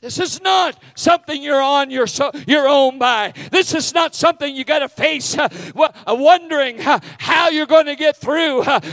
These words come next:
no, uh, he's going with you. Yeah,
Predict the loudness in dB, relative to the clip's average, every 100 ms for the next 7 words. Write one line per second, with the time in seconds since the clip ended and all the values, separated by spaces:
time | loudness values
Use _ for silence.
0 | -6 0 4 6 8 6 2 -2 -6 -6
1 | 0 0 -2 -2 4 4 4 -2 -4 0
2 | 0 0 -4 -6 -4 -4 -6 -12 -20 _
3 | _ _ _ _ _ _ _ _ _ _
4 | _ _ _ _ _ _ _ _ _ _
5 | -6 -2 -2